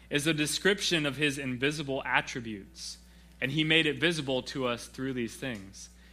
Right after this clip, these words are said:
And I think that's one of the coolest revelations I've ever made in relation to worship, uh, but that's just a tiny part of what we were talking about. And then also, another way that he has shown us his glory, aside from nature, is through his word, through the Bible, through his word incarnate in Jesus Christ.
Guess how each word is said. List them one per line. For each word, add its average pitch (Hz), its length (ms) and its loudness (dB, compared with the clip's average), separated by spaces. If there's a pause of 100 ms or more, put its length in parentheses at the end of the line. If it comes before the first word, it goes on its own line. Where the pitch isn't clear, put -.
(160)
And 123 80 0
I 127 60 2
think 156 200 -4
that's 135 220 -4
one 151 100 -4
of 135 80 -2
the 123 80 -6
coolest 151 400 -4
revelations 127 580 -2
I've 110 120 -8
ever 120 180 -4
made 120 260 -4
in 113 80 -8
relation 110 440 -8
to 104 60 -12
worship, 117 440 -6 (560)
uh, 107 220 -2
but 107 120 -8
that's 110 220 -6
just 120 160 -8
a 117 40 -14
tiny 117 260 -6
part 123 220 -6
of 110 100 -10
what 117 100 -6
we 113 80 -6
were 107 80 -6
talking 135 320 -6
about. 101 300 -10 (500)
And 180 140 6
then 220 120 8
also, 202 640 6 (120)
another 208 420 6
way 185 280 6
that 156 120 2
he 170 120 4
has 156 100 4
shown 160 260 2
us 147 160 0
his 131 140 -4
glory, 123 460 0
aside 151 460 2
from 131 120 -4
nature, 127 360 -2
is 113 100 -6
through 135 160 -2
his 107 160 -4
word, 120 480 2 (540)
through 156 120 2
the 143 80 2
Bible, 147 500 6
through 156 260 2
his 147 140 -2
word 180 280 4
incarnate 170 580 2
in 135 140 0
Jesus 156 400 0
Christ. 165 500 4